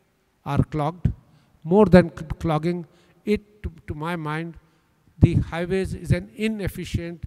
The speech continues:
energy inefficient way of moving our cargo. Railways consume one half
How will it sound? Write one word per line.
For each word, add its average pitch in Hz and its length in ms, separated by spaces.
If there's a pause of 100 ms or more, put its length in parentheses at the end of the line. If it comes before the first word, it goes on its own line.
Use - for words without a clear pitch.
(140)
energy 175 520
inefficient 151 580 (140)
way 139 260 (420)
of 151 220 (140)
moving 139 320
our 127 260
cargo. 131 340 (880)
Railways 190 440
consume 160 640 (1500)
one 175 220
half - 440